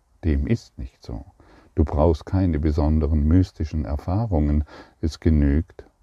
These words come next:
wenn du das heute hier Gehörte verinnerlichst. Das genügt völlig. Und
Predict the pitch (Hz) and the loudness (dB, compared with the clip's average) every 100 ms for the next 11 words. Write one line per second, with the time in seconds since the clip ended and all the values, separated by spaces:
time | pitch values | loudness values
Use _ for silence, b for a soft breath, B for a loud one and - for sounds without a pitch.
0 | _ 82 76 73 69 71 78 73 85 - | _ -2 0 2 0 -2 2 2 2 0
1 | 85 82 80 76 69 76 113 - 62 55 | -2 2 2 2 0 0 -2 -6 -12 -12
2 | - _ _ _ _ - 113 113 87 58 | -18 _ _ _ _ -8 -2 0 0 -2
3 | - - _ _ - _ _ - 87 - | -10 -16 _ _ -20 _ _ -6 -6 -2
4 | - 78 67 71 - - 104 64 - _ | 0 2 2 -4 -10 -12 -10 -10 -14 _
5 | _ _ _ _ _ _ _ _ _ _ | _ _ _ _ _ _ _ _ _ _
6 | _ _ _ _ _ _ _ _ _ _ | _ _ _ _ _ _ _ _ _ _
7 | _ _ _ _ _ _ _ _ _ _ | _ _ _ _ _ _ _ _ _ _
8 | - - 82 78 78 | -8 2 4 4 4